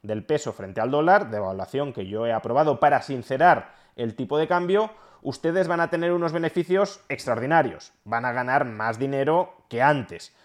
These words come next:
Pues bien, una parte de ese mayor dinero que van a ganar como consecuencia de la devaluación del peso, me lo quedo yo como Estado.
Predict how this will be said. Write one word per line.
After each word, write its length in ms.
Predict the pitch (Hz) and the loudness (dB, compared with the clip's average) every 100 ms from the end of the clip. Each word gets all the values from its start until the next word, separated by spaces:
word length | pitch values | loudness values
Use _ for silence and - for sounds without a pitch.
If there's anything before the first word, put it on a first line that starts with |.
| _ | _
Pues 160 | - 117 | -6 -2
bien, 300 | 156 147 131 - | 0 0 -2 -2
una 360 | 196 220 208 | 2 6 6
parte 480 | 202 196 196 - 131 | 10 10 8 4 -2
de 300 | 113 120 143 | -2 -2 0
ese 260 | 170 - 175 | 0 -2 -2
mayor 460 | 160 147 147 165 | 0 0 2 0
dinero 400 | 151 156 175 165 | 0 0 2 2
que 140 | - 110 | 0 0
van 160 | 131 | 2
a 40 | 160 | 4
ganar 380 | 151 175 156 - - _ | 4 4 4 0 -12 _
como 320 | 190 185 170 | 2 4 4
consecuencia 920 | - 151 135 135 185 214 190 110 87 _ | 2 0 0 0 2 2 0 -6 -8 _
de 200 | 117 120 | -8 -4
la 160 | 113 107 | -2 -2
devaluación 880 | 107 98 101 98 160 190 127 92 | -2 -4 -4 -2 2 2 2 -2
del 160 | 120 143 | -2 0
peso, 500 | 196 190 190 208 233 _ _ _ _ | 2 2 2 0 0 _ _ _ _
me 160 | 131 | -6
lo 160 | 117 113 | -4 0
quedo 280 | 151 160 170 | 2 4 4
yo 360 | 151 170 190 | 6 8 8
como 300 | 190 165 135 | 6 0 0
Estado. 560 | 117 - 156 139 104 85 | -4 2 6 6 4 -4